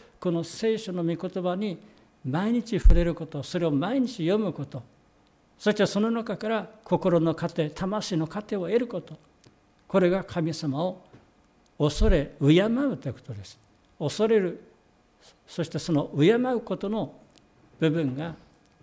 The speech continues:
この神の御言葉を求めるということではないかと教えられています。私たちは心と魂を養わなければ、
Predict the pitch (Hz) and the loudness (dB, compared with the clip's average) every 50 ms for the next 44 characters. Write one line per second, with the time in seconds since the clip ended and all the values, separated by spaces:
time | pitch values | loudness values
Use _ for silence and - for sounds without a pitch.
0 | - _ _ - _ _ _ _ - - 135 135 135 135 - - - - - 165 | -20 _ _ -20 _ _ _ _ -6 -2 0 0 0 0 -4 -8 -12 -2 2 4
1 | 151 147 139 131 127 143 143 143 156 143 - 165 131 139 156 175 190 190 - - | 6 6 6 6 4 2 2 0 -4 -4 -4 -4 -4 -4 -4 -4 -4 -6 -8 -14
2 | - _ _ _ _ _ _ _ _ _ _ _ _ _ _ _ 131 135 131 - | -20 _ _ _ _ _ _ _ _ _ _ _ _ _ _ _ -2 -2 -2 0
3 | 208 214 233 240 214 175 - - - - _ - - - - - 139 110 - - | -2 -2 -2 -2 -2 -4 -6 -6 -14 -20 _ -20 -20 -20 -12 -10 -10 -10 -10 -12
4 | - _ _ _ _ _ _ _ _ - - 160 160 151 127 117 120 120 117 - | -20 _ _ _ _ _ _ _ _ -4 0 4 4 4 4 2 0 -2 -4 -6
5 | - 117 - - _ _ _ _ _ _ _ _ - 180 170 - - - - _ | -10 -16 -18 -20 _ _ _ _ _ _ _ _ -4 -2 -2 -2 -4 -12 -20 _
6 | _ _ _ _ _ _ _ _ - 135 - - 131 127 120 117 107 - 135 - | _ _ _ _ _ _ _ _ -8 -8 -4 -4 -4 -4 -4 -6 -8 -10 -12 -12
7 | 143 143 - - _ _ _ _ _ _ _ _ _ _ _ _ _ _ _ _ | -12 -14 -14 -20 _ _ _ _ _ _ _ _ _ _ _ _ _ _ _ _
8 | _ _ _ _ _ _ _ _ _ _ _ _ _ _ _ _ _ _ _ _ | _ _ _ _ _ _ _ _ _ _ _ _ _ _ _ _ _ _ _ _
9 | _ _ _ _ 165 143 - 156 135 - 165 131 - 143 127 120 - - 139 - | _ _ _ _ -4 -2 0 -2 -2 -2 -4 -4 -2 -4 -4 -2 -2 -4 -2 0
10 | - 165 165 165 165 - 147 - - 160 170 175 170 165 - - 165 143 143 135 | 2 2 2 0 0 -2 -4 -4 -2 0 0 2 0 0 -2 -2 -2 0 0 0
11 | 135 139 139 - 156 147 156 160 160 156 151 160 156 - 160 139 143 135 170 175 | 0 -2 -2 -2 0 0 2 2 0 0 0 -2 -2 -2 -2 -2 -2 -2 -2 -4
12 | 175 | -4